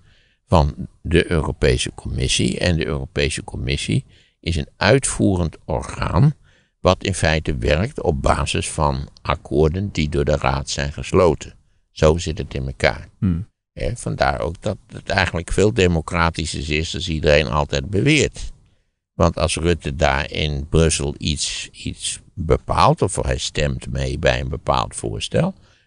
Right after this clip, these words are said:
Speaker 1: dan dient hij dat ook in principe te verdedigen in onze Tweede Kamer. En als de Tweede Kamer zegt bij Rutte, "Je bent ver buiten je boekje gegaan, wij willen dat helemaal niet," dan moet hij terug. Hè? Maar meestal weet hij wel zo'n beetje wel hoe groot zijn mandaat is.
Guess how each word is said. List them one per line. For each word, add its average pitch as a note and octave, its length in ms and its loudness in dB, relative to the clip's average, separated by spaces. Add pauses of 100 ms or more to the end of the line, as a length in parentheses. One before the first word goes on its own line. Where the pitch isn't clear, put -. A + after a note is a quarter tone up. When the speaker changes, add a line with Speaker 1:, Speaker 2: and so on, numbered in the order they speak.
(100)
Speaker 1:
dan E3 160 0
dient C#3+ 220 -2
hij A#1+ 120 -8
dat - 280 -2
ook C2+ 220 -2
in - 100 -4
principe - 420 -10
te - 140 -6
verdedigen C2 560 0
in - 60 -4
onze B1+ 220 -8
Tweede C#2 340 0
Kamer. - 400 0
En - 240 -8
als - 140 -12
de - 60 -12
Tweede F2+ 300 4
Kamer C#2 320 0
zegt A#1 240 -4
bij G1+ 100 -6
Rutte, B1+ 400 -4 (480)
"Je C#2 140 2
bent C#2+ 200 4
ver C#2+ 260 4
buiten C2+ 360 2
je B1+ 100 -2
boekje B1+ 340 0
gegaan, F#2 320 0
wij - 160 0
willen B1+ 260 2
dat A#1+ 180 -2
helemaal D#2 460 2
niet," A#2+ 200 -2
dan - 120 -2
moet G2 200 -2
hij - 100 -6
terug. - 500 2 (580)
Hè? C#2+ 240 -2 (280)
Maar - 180 -2
meestal - 400 -6
weet C#2 240 -2
hij A#1 80 -4
wel A#1 140 2
zo'n A#1 120 -6
beetje B1 340 0
wel B1 160 2
hoe B1 200 -2
groot C2 300 0
zijn - 180 -4
mandaat C#2 540 0
is. - 420 -2